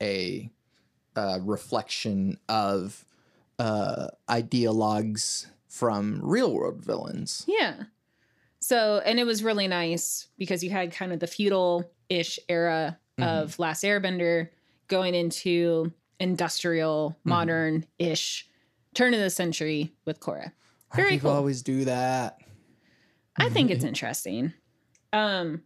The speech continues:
Speaker 2: and this was
Speaker 1: Fable three was made worse because of that.
Speaker 2: <laughs> Um, and I will still say at the time, I thought it was still really weird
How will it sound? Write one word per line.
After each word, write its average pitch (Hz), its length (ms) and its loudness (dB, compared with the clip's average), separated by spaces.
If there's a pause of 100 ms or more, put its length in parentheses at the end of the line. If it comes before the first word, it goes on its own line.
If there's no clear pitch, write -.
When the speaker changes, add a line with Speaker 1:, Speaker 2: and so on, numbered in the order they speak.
(140)
Speaker 2:
and 247 140 4
this 277 120 2
was 226 460 -2
Speaker 1:
Fable 123 300 0
three 127 240 2
was 127 200 2
made 127 160 0
worse 127 360 0
because 127 360 -2
of 127 120 -2
that. 127 420 2 (300)
Speaker 2:
<laughs> - 1120 -8
Um, 190 560 0 (1700)
and 233 100 2
I 240 100 2
will 311 200 0
still 247 260 -2
say 196 280 -2
at 175 140 -2
the 190 80 0
time, 180 560 0 (160)
I 185 120 2
thought 175 360 0
it 180 120 0
was 165 240 0
still 170 240 0
really 170 240 2
weird 165 500 0